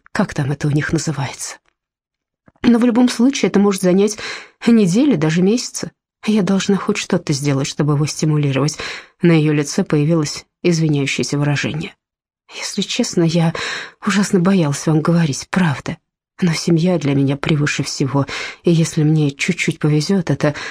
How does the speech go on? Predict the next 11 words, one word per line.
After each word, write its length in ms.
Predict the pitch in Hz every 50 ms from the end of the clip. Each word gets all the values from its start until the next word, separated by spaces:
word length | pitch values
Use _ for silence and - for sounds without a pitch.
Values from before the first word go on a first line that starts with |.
| - - - _ - -
надолго 420 | - 202 196 170 170 151 135 - 143
не 60 | 135
затянется. 720 | 139 - 170 143 - - 131 113 107 123 143 - - - - _ _ _ _ _ _ _
Пока 260 | - - 277 - - 247
он 80 | 214 202
немного 400 | 196 196 208 214 202 156 165 170
не 120 | 175 180
поостынет, 680 | 175 - 190 175 165 - - - 254 214 147 139 -
но 200 | 175 185 180 143 - - - - - - - -
вы 120 | - 170 160
понимаете». 640 | 160 143 131 123 120 107 101 113 - - - -